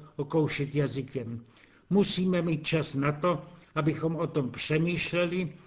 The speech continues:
a dovedli toho použít k životu. Rozumný člověk jí jenom tolik, kolik dokáže strávit.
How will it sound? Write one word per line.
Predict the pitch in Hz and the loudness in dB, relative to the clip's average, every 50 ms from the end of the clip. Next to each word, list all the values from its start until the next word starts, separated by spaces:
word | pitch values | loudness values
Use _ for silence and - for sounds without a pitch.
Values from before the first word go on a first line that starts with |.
| - - - | -20 -10 -6
a | - 147 | -2 0
dovedli | 139 165 160 156 170 160 165 165 | 2 2 2 2 2 0 0 -2
toho | 160 - 160 143 143 | 0 2 2 2 2
použít | 147 147 160 156 151 151 143 113 143 139 123 | 2 2 2 4 4 4 2 2 0 -4 -4
k | 113 - | -6 -4
životu. | - 139 139 139 143 143 - - 107 98 95 - - _ _ _ _ _ _ _ _ _ _ _ _ - | -2 0 0 2 0 0 -2 -6 -8 -8 -10 -14 -20 _ _ _ _ _ _ _ _ _ _ _ _ 0
Rozumný | 143 165 180 160 147 196 190 208 208 196 190 | 2 2 2 4 4 4 4 4 4 2 2
člověk | - - 175 180 180 175 170 147 - - | 0 0 2 4 4 4 4 2 2 -2
jí | 165 175 165 160 | -4 -2 0 2
jenom | 170 170 165 156 139 120 | 4 4 4 4 2 0
tolik, | - - 165 170 175 185 175 185 - | -2 0 2 4 4 2 2 -2 -6
kolik | - - - 170 156 156 147 139 | -12 -4 0 2 2 2 0 0
dokáže | 139 151 147 151 160 160 156 - - 156 139 | 0 0 0 2 0 0 0 2 2 0 0
strávit. | - - - 156 156 160 156 151 139 123 104 - - - | -2 -2 -2 0 0 2 2 0 0 -2 -6 -10 -12 -18